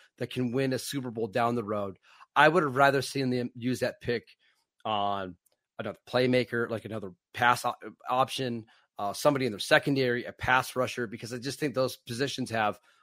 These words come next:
more long-term value and they're just more important when it comes to winning and losing. However, the one thing we know about rookie running backs is they can come in and produce at a high level right away. And Atlanta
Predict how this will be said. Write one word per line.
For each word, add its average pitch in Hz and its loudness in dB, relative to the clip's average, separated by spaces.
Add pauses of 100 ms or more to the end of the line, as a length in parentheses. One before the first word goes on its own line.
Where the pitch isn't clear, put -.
(140)
more 117 4
long-term 127 4
value 117 2
and 185 4
they're 185 4
just 165 -2
more 170 6
important 139 2
when 123 -2
it - -12
comes 120 -2
to 127 -2
winning 113 -6
and 107 -8
losing. 143 -2 (600)
However, 117 0 (680)
the 139 -4
one 156 2
thing 170 0
we 147 2
know 147 4
about 120 0
rookie 135 -4
running 143 0
backs 98 -10
is 113 -10 (160)
they 165 4
can 185 -4
come 143 2
in 139 4
and 123 -2
produce 123 -2 (100)
at 117 0
a 113 -2
high 131 2
level 107 -2
right 113 -2
away. 113 2 (560)
And 139 2
Atlanta 170 4